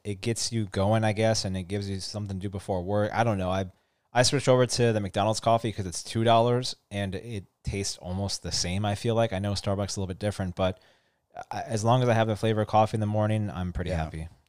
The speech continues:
Speaker 2: Yeah, if I had the money to spend, you know, five to ten dollars every day on, uh, breakfast there, I totally would.
Speaker 1: Yeah.
Speaker 2: It just gets so expensive. It, it adds up.
Speaker 1: Mm-hmm. Yeah, I understand.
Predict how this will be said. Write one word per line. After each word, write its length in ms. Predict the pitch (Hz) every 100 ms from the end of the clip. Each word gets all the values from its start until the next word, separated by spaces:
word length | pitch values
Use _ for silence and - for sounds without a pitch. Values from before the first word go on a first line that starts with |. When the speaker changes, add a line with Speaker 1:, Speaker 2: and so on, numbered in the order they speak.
| _ _ _ -
Speaker 2:
Yeah, 180 | 113 98
if 140 | -
I 100 | 127
had 340 | 131 131 120 - -
the 60 | 107
money 300 | 95 98 110
to 100 | 110
spend, 460 | - 110 110 113
you 80 | 117
know, 260 | 104 104 104 _ _ _ -
five 200 | 104 98
to 80 | 104
ten 240 | 107 104
dollars 280 | 98 101 98
every 200 | 98 95
day 220 | 101 101
on, 260 | 95 90 - _ _ -
uh, 240 | 87 82 87
breakfast 540 | 92 92 - 101 - -
there, 320 | 104 107 110 -
I 40 |
totally 340 | 92 - 90 67
would. 220 | 65 - _ _ _ _ _ _ _ 120
Speaker 1:
Yeah. 180 | 95 85
Speaker 2:
It 40 |
just 200 | 110 110
gets 180 | 117 110
so 160 | 107 92
expensive. 500 | - - 87 87 95
It, 240 | 90 - -
it 140 | 101
adds 300 | 92 87 85
up. 200 | 82 76 _ _ 117
Speaker 1:
Mm-hmm. 260 | 95 92 87 _ _ _ _ _
Yeah, 280 | 107 107 98 _ -
I 100 | 120
understand. 440 | 110 95 98 95